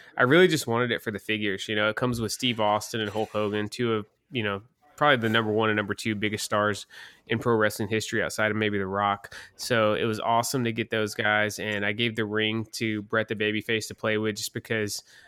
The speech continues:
uh, I don't really need to have the space to store another ring, especially one with giant rattlesnakes on top of the ring posts. But really, really cool play set, and the Hogan and Austin are both just incredible figures.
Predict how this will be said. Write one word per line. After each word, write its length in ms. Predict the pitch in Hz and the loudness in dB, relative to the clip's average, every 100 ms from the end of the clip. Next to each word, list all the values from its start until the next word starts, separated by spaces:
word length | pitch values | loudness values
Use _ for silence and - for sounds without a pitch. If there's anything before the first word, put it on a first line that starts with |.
| - | -8
uh, 220 | 120 107 95 | 0 2 4
I 80 | 127 | 4
don't 120 | 135 | 4
really 180 | 127 123 | 4 2
need 240 | 127 113 - | 0 -2 -6
to 80 | 127 | -2
have 160 | 120 | -2
the 80 | 113 | -2
space 440 | - - 113 113 | -8 0 0 0
to 60 | - | -2
store 380 | - 127 113 107 | -4 0 0 0
another 400 | 117 110 113 113 | -2 0 2 2
ring, 320 | 107 110 110 110 | 2 2 2 0
especially 420 | - 123 - 120 | -2 -4 -2 -2
one 160 | 117 | -2
with 120 | 107 101 | -2 0
giant 340 | 110 110 67 | 2 2 0
rattlesnakes 680 | 98 98 107 123 117 120 - | 0 0 -2 0 0 -2 -8
on 140 | 117 | -6
top 220 | 113 110 | -2 -2
of 60 | 110 | -2
the 60 | 101 | -4
ring 220 | 101 107 | -4 -4
posts. 460 | 120 117 117 - - - - _ | -2 -2 -2 -6 -16 -20 -20 _
But 220 | - 107 - - | 0 0 0 -8
really, 280 | 139 151 151 | 2 6 6
really 200 | 135 127 | 6 4
cool 220 | 120 120 | 2 -2
play 200 | - 117 110 | 0 0 0
set, 360 | 123 117 110 - | 2 2 2 -2
and 260 | 113 107 | -2 0
the 80 | 107 | 0
Hogan 340 | 120 120 117 | 2 0 2
and 140 | 110 104 | 2 2
Austin 460 | 101 104 - 107 | 0 -2 -2 -4
are 120 | 101 98 | -4 -6
both 280 | 107 101 | -6 -8
just 260 | - 107 - | -10 -16 -12
incredible 400 | 113 - 107 107 | -8 -4 -2 -2
figures. 540 | - 113 113 107 104 | -4 -6 -2 -2 -2